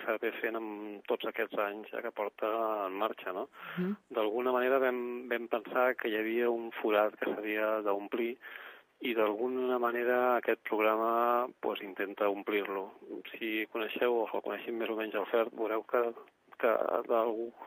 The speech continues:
Speaker 1: que el que és la, l'evolució dels programes del fert sempre s'han orientat molt a, a les edats dels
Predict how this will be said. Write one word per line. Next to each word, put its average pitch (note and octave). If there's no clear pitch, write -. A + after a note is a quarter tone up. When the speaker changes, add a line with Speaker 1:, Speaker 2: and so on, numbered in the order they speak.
Speaker 1:
que B2+
el A#2
que B2+
és C3+
la, A2
l'evolució G#2
dels B2
programes A#2
del A2
fert A#2
sempre A#2+
s'han A#2
orientat A2
molt A2
a, G2
a G2+
les G2+
edats G#2+
dels A#2